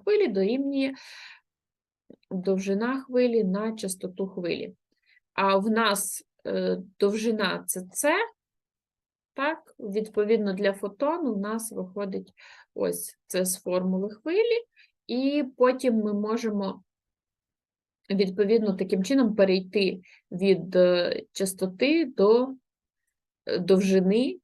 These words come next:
через, е, додавши швидкість, так, виразивши її через швидкість. Так що можна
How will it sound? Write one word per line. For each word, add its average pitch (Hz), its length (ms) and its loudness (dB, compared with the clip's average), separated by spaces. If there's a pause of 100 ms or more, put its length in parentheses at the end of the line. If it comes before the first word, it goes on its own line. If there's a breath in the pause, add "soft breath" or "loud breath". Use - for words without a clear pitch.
через, 220 480 0
е, 196 220 -6
додавши 196 500 -2
швидкість, - 520 -8
так, 240 220 -4
виразивши 180 480 0
її 185 120 0
через 175 220 -4
швидкість. - 600 -8 (520 loud breath)
Так 196 180 0
що 214 180 4
можна 190 460 2